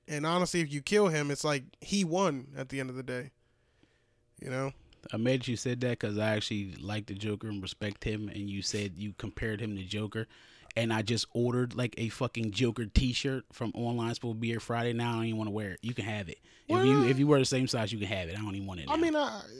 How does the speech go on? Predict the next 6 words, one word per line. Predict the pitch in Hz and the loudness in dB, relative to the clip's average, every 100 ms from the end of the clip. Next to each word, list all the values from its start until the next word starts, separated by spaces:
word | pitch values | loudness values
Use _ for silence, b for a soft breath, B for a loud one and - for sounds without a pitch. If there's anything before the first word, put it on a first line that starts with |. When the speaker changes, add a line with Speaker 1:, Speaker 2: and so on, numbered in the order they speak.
| - _ | -20 _
Speaker 1:
I | 233 | 2
think, | 240 226 160 - | 4 2 0 -2
I | 151 | -2
think | 156 156 131 - - _ _ _ _ _ _ - | 0 -2 -4 -10 -20 _ _ _ _ _ _ -8
it's | 160 - | -6 -4
true. | - - 131 139 | -4 -4 -4 -8